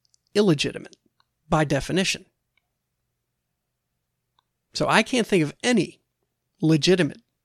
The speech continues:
justification. So, so there can be justifications, but none of them are legitimate, per the god Dobrovsky, of anybody needing to own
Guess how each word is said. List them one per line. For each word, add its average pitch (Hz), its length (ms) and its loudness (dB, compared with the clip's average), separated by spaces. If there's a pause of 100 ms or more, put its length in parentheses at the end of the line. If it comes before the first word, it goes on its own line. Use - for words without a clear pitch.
(260)
justification. 139 540 -10
So, 170 240 0 (140)
so - 280 4 (420)
there 196 320 4
can 220 340 -2
be 180 180 0
justifications, - 1160 -2 (840)
but - 120 -2
none 196 200 4
of 151 140 0
them 143 180 0
are 123 100 -6
legitimate, 135 640 -2 (320)
per 151 400 4 (120)
the 160 80 -8
god 143 440 -8 (380)
Dobrovsky, - 680 -4 (2500)
of 156 120 -2
anybody 170 440 2
needing 156 640 -2
to 151 220 -2
own 104 400 -8